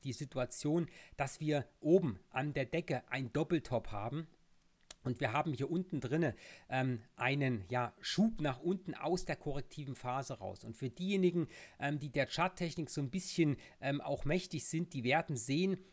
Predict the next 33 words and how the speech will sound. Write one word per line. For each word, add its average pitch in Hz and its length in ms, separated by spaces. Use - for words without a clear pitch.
was 139 180
ich 170 120
jetzt 151 180
hier 123 160
einzeichne. 131 680
Und 127 140
zwar, 135 320
es - 140
gibt - 240
ja 139 200
aus 131 200
den 127 140
Korrekturen 143 800
hört 160 220
man 131 200
sehr, 135 400
sehr 165 200
häufig 139 460
immer 170 220
nur 143 240
die 135 200
W-förmige 135 800
Korrektur. 127 600
Das 110 140
heißt, 123 220
wenn 123 100
der 120 80
Markt 123 260
stark 147 380
nach 135 140
unten 202 340
gelaufen 160 420
ist, 156 240